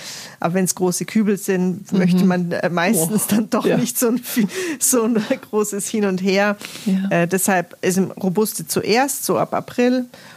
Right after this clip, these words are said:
Speaker 1: und die empfindlicheren dann etwas später. Und wichtig, ähm, ist, dass man die dann halt auch akklimatisiert noch beim Rausstellen.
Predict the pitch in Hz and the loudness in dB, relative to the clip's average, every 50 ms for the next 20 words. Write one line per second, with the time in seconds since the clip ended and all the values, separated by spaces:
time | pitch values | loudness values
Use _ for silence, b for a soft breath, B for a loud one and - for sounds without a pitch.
0 | B B - - 180 190 190 190 185 - 208 185 - - 190 185 185 180 - 104 | B B -6 -2 0 2 2 2 0 -2 -6 -8 -6 -4 -2 0 0 0 0 -2
1 | 160 170 - - 208 208 208 - 185 180 - 185 170 180 185 180 180 180 175 - | -2 -2 0 0 0 0 0 -2 -2 -2 0 0 0 2 2 2 4 2 2 0
2 | - - - 175 170 165 - - - 156 156 185 - - 180 175 175 175 175 175 | -4 -4 -2 0 0 0 -2 -4 -2 -2 -2 -2 -2 0 0 2 2 2 0 0
3 | - - 180 180 175 170 - 190 190 - - - - 190 180 - - - 175 - | 0 2 2 2 2 2 0 0 0 0 -2 -2 0 0 0 -2 -2 -2 0 2
4 | 170 170 170 170 180 - 175 - - 170 165 - 170 165 165 156 170 - 156 156 | 2 2 2 0 0 -2 -2 -2 -2 -2 0 0 0 0 0 0 -2 0 0 2
5 | 175 175 147 - - 170 - 160 - - 170 160 156 160 - - 170 - - - | 2 2 2 0 0 -2 -2 -2 -2 0 0 2 2 2 0 -2 -6 -4 -2 0
6 | 170 - - - 175 170 - - - 165 160 160 185 - - - - - - - | 0 0 0 -2 -2 -4 -2 -2 -2 0 0 0 -2 -4 -4 -4 -4 -4 -6 -6
7 | - - - - - 190 | -4 -4 -2 -2 -2 -4